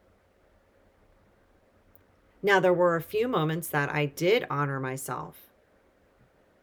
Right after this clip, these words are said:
but in doing that, I could feel that it, it was not aligning in the ripple and the tides effect. But with that being said, like any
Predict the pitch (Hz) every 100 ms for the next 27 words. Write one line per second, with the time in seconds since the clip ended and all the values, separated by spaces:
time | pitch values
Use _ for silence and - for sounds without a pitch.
0 | _ _ _ _ _ _ 190 175 165 151
1 | 180 214 202 156 143 139 139 147 147 -
2 | 151 139 - _ - 185 170 151 143 131
3 | - 160 - - 170 160 147 156 139 131
4 | 123 113 - 156 160 _ _ _ _ _
5 | _ _ _ _ _ _ _ _ _ _
6 | 160 151 143 151 156 147 139 135 - 143
7 | 131 135 - 117 - _ - _ _ _
8 | _ _ _ _ _ _ _ _ _ _
9 | _ _ _ _ _ _ _ _ _ _
10 | _ _ - - 208 202 208 254 269 247
11 | 190 175 - 247 175 151 156 151 - 180
12 | 175 156 147 156